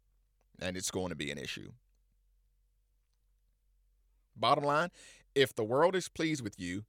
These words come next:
you can be sure that your impact for the kingdom of God is small. We, we can put it that way. Um, if, if the world just loves you and just everything you do, your impact at best is small if you have an impact at all.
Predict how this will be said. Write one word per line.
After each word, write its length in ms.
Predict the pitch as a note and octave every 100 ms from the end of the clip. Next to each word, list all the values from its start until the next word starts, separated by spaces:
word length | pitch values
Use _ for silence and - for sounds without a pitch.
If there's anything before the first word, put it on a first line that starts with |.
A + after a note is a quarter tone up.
| -
you 180 | A#2+
can 120 | D3 D#3+
be 120 | D3
sure 560 | - - A#3 A#2+ A2+ -
that 200 | A2 -
your 120 | C3+
impact 600 | - D3+ C#3+ B2 G2+ -
for 160 | - B2+
the 120 | G2+
kingdom 320 | - B2+ A2+
of 100 | G#2
God 440 | G2+ G#2+ E2+ E2 - _ _ -
is 120 | G#2
small. 460 | - G#2 D#2 - _ _ _ _ _ _ _ _
We, 220 | - G2+ F#2+
we 140 | A2
can 100 | A2
put 140 | A2+ G#2
it 80 |
that 220 | F#2 E2 A#1+
way. 200 | A#1 - _ _ _ _ _ _
Um, 220 | F#2 F#2 -
if, 160 | A2 B2
if 180 | B2 -
the 100 | G#2+
world 400 | G2+ C3+ D#3+ D3+
just 280 | C#3+ - - _
loves 420 | G2+ G#2+ C3 C#3+
you 340 | D3 D3+ D#3+ E3+ _ _ _
and 160 | F2+ F#3+
just 180 | A2+
everything 360 | A#2 B2 C#3 C#3+
you 100 | D3
do, 320 | D3 D3+ G#2+ - - _ _
your 360 | - G2+ A#2 D3
impact 600 | D#3+ E3+ E3+ A2 F#2 - - _ _ _ -
at 340 | G#2 G#2+ C#3
best 480 | C#3 E3 G2+ - - -
is 140 | G#2+
small 560 | - C#3 A#2 D#2+ A1+ A#2+ _ - -
if 200 | C3+ -
you 120 | B2
have 220 | A#2+ G#2
an 60 | G#2
impact 480 | G#2+ G#2 G2+ - F2+
at 60 |
all. 260 | F2 G#1+